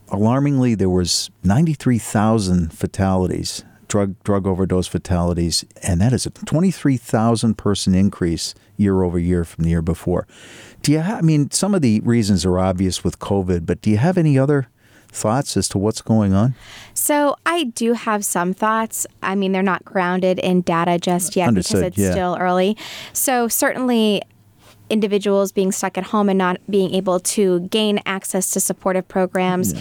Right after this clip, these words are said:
Speaker 2: to gain hospital beds if there was a need for it to detox, um,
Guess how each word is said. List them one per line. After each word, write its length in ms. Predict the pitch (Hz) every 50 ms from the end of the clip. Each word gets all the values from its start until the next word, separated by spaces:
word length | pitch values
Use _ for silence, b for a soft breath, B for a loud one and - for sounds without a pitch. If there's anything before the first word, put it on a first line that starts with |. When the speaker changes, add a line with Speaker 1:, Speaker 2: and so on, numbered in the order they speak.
| B 113 B B -
Speaker 2:
to 200 | - 233 220 208
gain 400 | 185 - 220 208 202 202 196 202
hospital 480 | 202 - - 202 196 - - 202 185 185
beds 380 | - 190 185 185 180 180 - -
if 240 | - 190 185 - -
there 200 | - 190 185 185
was 180 | 185 185 180 190
a 40 | 185
need 200 | 185 185 180 180
for 200 | - - 190 185
it 100 | 175 -
to 100 | - 190
detox, 680 | 185 - 185 185 - - 185 185 180 170 - - B B B B B B B
um, 340 | - 196 190 185 185 185